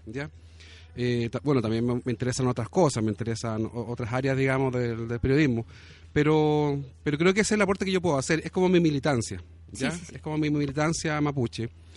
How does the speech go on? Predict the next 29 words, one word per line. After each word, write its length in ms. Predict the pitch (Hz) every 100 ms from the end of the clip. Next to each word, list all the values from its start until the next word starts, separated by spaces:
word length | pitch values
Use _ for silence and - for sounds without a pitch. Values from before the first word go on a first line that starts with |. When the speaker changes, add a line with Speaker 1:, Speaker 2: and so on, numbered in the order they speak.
| - - - - -
Speaker 1:
Y, 600 | 147 156 151 147 143 143
y 40 | 143
bueno, 200 | 214 220
trato 200 | 208 202
de 40 |
hacerlo 380 | 180 202 202 196
de 80 | 175
forma 220 | 185 190
bastante 340 | 175 151 156 185
profesional, 720 | 190 185 190 190 196 190 180
trato 200 | 180 170
de 60 | 165
ser 100 | 156
súper 300 | 175 170 -
también, 920 | 170 170 175 170 165 160 156 151 147
eh, 200 | 131 131 127
centrado 760 | 143 131 151 160 165 160 151
en, 260 | 147 139 139
en, 720 | 135 127 123 120 117 117 113 -
en, 160 | 123 117
en 100 | 120
cómo 340 | 156 151 139 - - - -
abordo 380 | 127 151 160
la, 100 | 151
la, 120 | 143 135
la 180 | 127
noticia 540 | 131 123 180 175 170 160
y 60 | 147
también 460 | 147 170 226 226